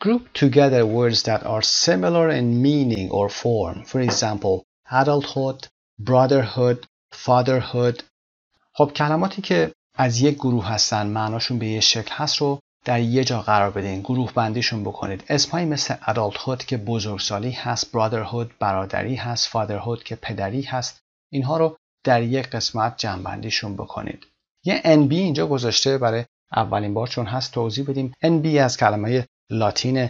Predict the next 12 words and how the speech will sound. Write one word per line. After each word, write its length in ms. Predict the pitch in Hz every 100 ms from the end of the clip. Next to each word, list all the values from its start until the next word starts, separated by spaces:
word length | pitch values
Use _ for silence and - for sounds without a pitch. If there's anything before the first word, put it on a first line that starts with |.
| -
نوتو 360 | 123 123 - 98
بن 380 | 98 135 147
هست، 520 | 147 120 139 135 - 127
ما 100 | 131
این 80 |
رو 100 | 139 - 127
ان 240 | 117 113
بی 160 | 123 123
می‌خونیم، 460 | 104 - 104 104
یعنی 160 | 104 120
توجه 520 | - 110 104 101 123
کنید. 340 | - 110 98